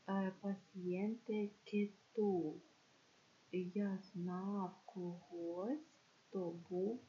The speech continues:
більш, е, терплячий, ніж ти. Ella es egoísta, pero sus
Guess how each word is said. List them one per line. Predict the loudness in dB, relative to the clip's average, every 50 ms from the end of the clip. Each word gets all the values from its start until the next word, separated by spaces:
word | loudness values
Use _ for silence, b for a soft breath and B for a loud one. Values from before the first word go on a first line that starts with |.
| -12 -4
більш, | 0 2 4 4 4 2 0 -2 -6 -16 -16 -18 -20 -20 -20 -20 -20 -20 -20 -20 -20 -20 -20 -20 -20 -20 -20 -18 -10 -6
е, | -6 -4 -4 -4 -4 -4 -6 -8 -12 -18 -20 -20 -20 -20 -20 -20 -20 -20 -20 -20 -6
терплячий, | 0 0 0 0 0 -6 -8 -4 -2 -2 -2 -2 -2 -4 -8 -10 -12 -4 -2 0 0 0 -2 -4 -14 -20 -20 _ -20 -20 -20 -20 -20 -14 -6 -4
ніж | -2 0 0 0 -2 -2 -4 -10
ти. | -12 -14 -4 -2 -2 0 0 -2 -6 -8 -14 -18 -20 -20 -20 -20 -20 -20 -20 -20 -20 -20 -20 -20 -20 -20 -20 -20 -20 -20 -20 -20 -20 -20 -20 -20 -20 -20 -20 -20 _ -20 -20 -20 -20 -20 -20 -20 -20 -20 -20 -20 -20 -20 -20 -20 -20 -20 -20 -20 -20 -20 -20 -20 -20 -20 -20 -20 -20 -20 -20 -20 -20 -20 -14 -4 0
Ella | 0 2 2 2 0 -2 -4 -6 -6 -6
es | -4 -4 -4 -4 -8 -10 -8 -6
egoísta, | -6 -6 -4 -4 -2 -2 0 -2 -2 -4 -6 -8 -12 -12 -10 -8 -8 -10 -10 -6
pero | -4 -4 -4 -4 -4 -6 -8 -8 -12 -10 -6
sus | -6 -6 -6 -8 -14 -20